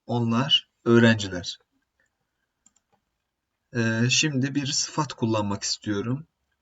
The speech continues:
Rihli, erkek için kullanılan,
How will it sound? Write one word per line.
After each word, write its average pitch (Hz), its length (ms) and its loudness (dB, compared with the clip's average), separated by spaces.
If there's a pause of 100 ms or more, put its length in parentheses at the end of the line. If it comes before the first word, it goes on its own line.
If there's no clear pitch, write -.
(280)
Rihli, 113 640 2 (840)
erkek 117 560 4 (580)
için 110 260 -4
kullanılan, 101 600 -6